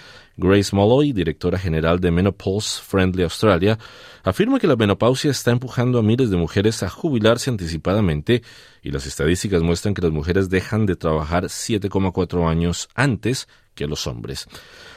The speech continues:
La senadora Hughes afirma que, intencionalmente o no, las mujeres se enfrentarán a prejuicios en su contra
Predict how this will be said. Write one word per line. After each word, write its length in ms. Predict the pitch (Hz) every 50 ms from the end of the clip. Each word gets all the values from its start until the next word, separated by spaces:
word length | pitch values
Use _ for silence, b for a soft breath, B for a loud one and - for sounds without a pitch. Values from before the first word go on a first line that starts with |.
| B B
La 120 | 92 87
senadora 400 | - - 92 90 92 98 101 98
Hughes 340 | 85 - - 127 151 - -
afirma 460 | - 78 - - 95 95 101 113 123
que, 340 | 120 - - 82 78 76 76
intencionalmente 960 | 73 76 76 - - 78 76 - - 76 78 82 92 104 107 101 98 92 -
o 60 | 113
no, 180 | 95 85 110 143
las 160 | 113 82 73
mujeres 420 | 73 73 76 - 85 90 101 104 -
se 140 | - -
enfrentarán 600 | 87 80 78 - - 82 76 73 - 76 80 87 95
a 60 | 92
prejuicios 640 | - - 82 - - 113 110 - - 131 113 - -
en 120 | 98 92 85
su 280 | - - - - 95 90
contra 480 | - 107 95 90 85 - 107 117 120